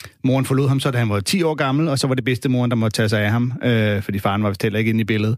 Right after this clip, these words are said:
Øh, og efter sådan en opvækst med, øh, tæsk og seksuelt misbrug, kom han i hæren i, øh, nitten otteoghalvtreds, hvor han, øh, blev udstationeret i Vesttyskland, kom i, øh, militærfængsel derovre,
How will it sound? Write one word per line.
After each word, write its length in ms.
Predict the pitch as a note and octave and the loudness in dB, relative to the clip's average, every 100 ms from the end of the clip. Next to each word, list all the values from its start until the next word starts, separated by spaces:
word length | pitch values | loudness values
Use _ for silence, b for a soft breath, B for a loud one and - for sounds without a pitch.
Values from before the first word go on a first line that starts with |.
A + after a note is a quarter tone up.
| B B B B - | B B B B -2
Øh, 400 | B2+ A#2 A2 G2+ | 0 2 0 0
og 100 | F#2 | -2
efter 220 | C#3 - | -2 -2
sådan 200 | C#3 C#3+ | 0 0
en 20 | |
opvækst 440 | C#3 C3+ D#3+ C3+ - | 0 -2 -4 -4 0
med, 420 | C3 A#2 A2 G#2+ | 0 2 2 0
øh, 60 | G2 | 0
tæsk 320 | D3+ D3 - | 0 -2 -2
og 80 | C3+ | -2
seksuelt 360 | C#3+ B2 C#3 C3 | 0 0 0 0
misbrug, 380 | C3+ - D#3 | 0 -2 -4
kom 160 | - B2+ | -2 0
han 100 | A#2 | 2
i 40 | |
hæren 460 | A2 C#3 E3 F3 E3 - | 2 0 0 -2 -4 -2
i, 120 | C3+ A#2+ | 0 2
øh, 160 | A2 | 2
nitten 200 | A2+ A#2 B2 | 0 0 0
otteoghalvtreds, 560 | A#2+ A2 D3+ E3 - - | 0 0 -2 -4 -6 -4
hvor 160 | B2+ | -2
han, 220 | B2 A#2 A2+ | 0 2 2
øh, 340 | G#2+ G2+ G#2 | 2 2 0
blev 140 | G2+ C3+ | 0 0
udstationeret 440 | B2+ C3+ C3+ B2 | 0 0 0 0
i 40 | |
Vesttyskland, 460 | A#2 - F3 F3 E3 - B B B B | 0 -2 -4 -2 -4 -8 B B B B
kom 200 | - C#3 | -2 2
i, 60 | B2+ | 4
øh, 140 | A#2 A2+ | 2 2
militærfængsel 680 | A#2 C3 D#3 F3 D#3+ F3 | 0 0 -2 -4 -4 -2
derovre, 300 | D#3 C3+ D#3 | 0 0 -2